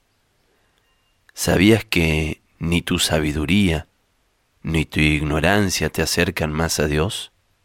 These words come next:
Ni tu simpatía, ni tu alegría, ni tu tristeza, ni tu desprendimiento,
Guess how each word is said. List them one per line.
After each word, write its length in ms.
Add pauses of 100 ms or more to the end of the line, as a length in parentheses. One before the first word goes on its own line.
(840)
Ni 200
tu 140
simpatía, 800 (880)
ni 240
tu 140
alegría, 680 (880)
ni 240
tu 200
tristeza, 800 (920)
ni 280
tu 180
desprendimiento, 1200